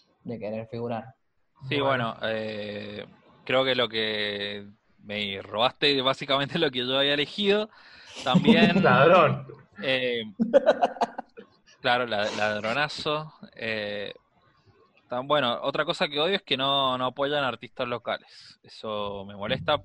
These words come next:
Speaker 2: pero no es tanto un popular opinion porque no, no sabría cómo, mm, redactarlo. <laughs> Pero,
Speaker 1: Sí, igualmente,
Speaker 2: eh,
Speaker 1: también lo debatimos un poco en el especial de Mendoza. Para mí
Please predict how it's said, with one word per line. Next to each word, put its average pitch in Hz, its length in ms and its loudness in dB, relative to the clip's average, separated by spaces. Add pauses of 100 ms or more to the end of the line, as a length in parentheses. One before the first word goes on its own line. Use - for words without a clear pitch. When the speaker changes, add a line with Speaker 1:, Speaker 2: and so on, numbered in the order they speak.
Speaker 2:
pero 107 340 -4
no 107 160 -4
es 117 120 -8
tanto 135 380 -2
un 117 100 -8
popular 135 380 -2
opinion 151 440 -8
porque 101 600 -14 (840)
no, 117 420 -4
no 120 120 -4
sabría 131 380 0
cómo, 127 680 0
mm, 104 340 -12 (680)
redactarlo. 110 720 2
<laughs> - 600 -16
Pero, 123 600 2 (840)
Speaker 1:
Sí, 285 180 -4
igualmente, 311 720 8
Speaker 2:
eh, - 60 4
Speaker 1:
también 214 340 4
lo 254 80 10
debatimos 220 420 8
un 190 120 8
poco 202 180 4
en 190 80 4
el 175 120 4
especial 160 280 0
de 180 60 0
Mendoza. 196 420 -4
Para 147 240 4
mí 214 960 4